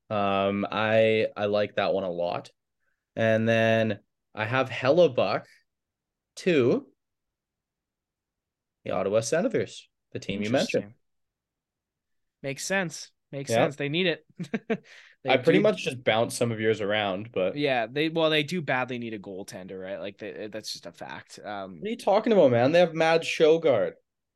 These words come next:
Speaker 2: Yeah, and, and, you know, Vegas just won the cup with Adin Hill and Laurent Brossoit as their one, too. So, yeah, they do have Mad Shogard. <laughs> Who knows, right? <laughs> 'Cause
Speaker 1: Like, that he could be the guy.
Speaker 2: Yeah, he could, but, you know,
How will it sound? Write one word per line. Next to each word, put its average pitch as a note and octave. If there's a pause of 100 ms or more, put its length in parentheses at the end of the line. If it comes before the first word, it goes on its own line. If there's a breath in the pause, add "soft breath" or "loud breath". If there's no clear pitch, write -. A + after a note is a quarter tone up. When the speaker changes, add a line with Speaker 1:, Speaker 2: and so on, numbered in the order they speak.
(120)
Speaker 2:
Yeah, G#3
and, A3+
and, G3+ (160)
you G3+
know, F#3 (840)
Vegas G3+
just G#3
won G#3
the G3+
cup A3
with E3
Adin F3
Hill F3+
and F3
Laurent F#3
Brossoit F#3+
as D3+
their E3+
one, F3
too. F#3
So, D#3+
yeah, G3
they C3+
do F#3
have D3+
Mad D3
Shogard. E3 (200 loud breath)
<laughs> -
Who G#3
knows, A#3+
right? G#3
<laughs> F3+
'Cause F3 (100)
Speaker 1:
Like, -
that F#3+
he F#3+
could G3
be A#3+
the A3
guy. F#3+
Speaker 2:
Yeah, F3+
he B2+
could, G3+
but, D#3+ (160)
you F3
know, D3+